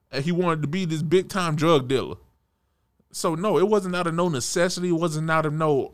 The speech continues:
"This is the only thing I got," or desperation. It was out of, "Oh, I, I, this looks cool. I wanna be like the people I see in the movies and on the music videos." That's what it was.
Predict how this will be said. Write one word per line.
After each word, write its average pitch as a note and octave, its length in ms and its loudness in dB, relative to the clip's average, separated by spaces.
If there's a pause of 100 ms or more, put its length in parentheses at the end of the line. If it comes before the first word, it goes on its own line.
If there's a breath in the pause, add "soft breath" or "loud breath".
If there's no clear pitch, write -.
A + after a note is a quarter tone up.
"This E3+ 220 0
is B2+ 80 -8
the - 120 -4
only D#3+ 280 0
thing E3 260 -2
I C#3 120 0
got," C3+ 260 2
or B2 80 0
desperation. D#3 800 -2
It F3 60 -2
was F3 160 0
out D#3+ 180 2
of, A#2+ 260 0
"Oh, C#3 320 2 (680 loud breath)
I, A#2 320 -4
I, B2+ 140 2
this C3 300 -2
looks D3 200 2
cool. C#3+ 360 0
I D3 60 2
wanna E3 240 4
be C#3+ 180 -2
like C3+ 320 2
the B2 80 -2
people D3+ 340 -2
I D3 80 4
see D#3 300 -2
in C#3+ 100 0
the C3 80 0
movies D3+ 520 -2
and C3+ 140 -4
on C#3+ 180 -4
the B2+ 60 -8
music E3+ 360 -4
videos." A#2+ 760 0 (960)
That's F#3 260 -4
what F3+ 220 6
it B2+ 80 6
was. C3+ 540 0